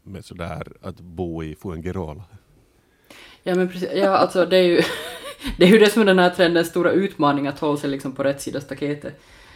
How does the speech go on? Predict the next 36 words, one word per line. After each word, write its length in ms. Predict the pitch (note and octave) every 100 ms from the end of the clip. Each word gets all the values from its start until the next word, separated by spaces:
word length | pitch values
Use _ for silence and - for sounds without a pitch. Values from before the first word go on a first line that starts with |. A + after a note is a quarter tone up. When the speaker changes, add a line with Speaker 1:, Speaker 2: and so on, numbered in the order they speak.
| _ _ -
Speaker 2:
Men 340 | E3+ E3 D#3+ A2+
jag 120 | D#3+
tror 180 | F#3 E3+
att 100 | E3+
vi 40 |
kommer 280 | E3+ D#3 D3+
att 300 | D3 - -
se 240 | - E3+ D3+
ganska 300 | D3+ D3 D#3
mycket 320 | D3 D3 G2
av, 280 | C#3 C3+ - _
förutom 340 | - F3 D3+ D3+
russin, 320 | F3+ F#3 C#3+
så 120 | D3
tror 160 | D3 E3
jag 140 | D3
couscous 600 | - A3+ - - C3+ -
kommer 280 | - C#3 C3+
tillbaka. 520 | D3 C#3+ C#3 C#3 C3+ D3
Det 120 | D3+
har 100 | D#3+
ju 60 | D#3
inte 120 | D#3
varit 160 | D3+
trendigt 360 | D3+ D#3 D3+ C#3
med 100 | D3
couscous 360 | D3 C#3+ C3+ C3+
på 120 | C3+
väldigt 340 | C#3 B2+ B2+
länge, 220 | C3+ C3+
men 200 | C#3 C#3+
nu 200 | D3+ D#3 - -
vill 260 | - C3
vi 100 | C3+
ha 220 | D3 B2
couscous. 480 | C3+ C#3+ C#3+ - -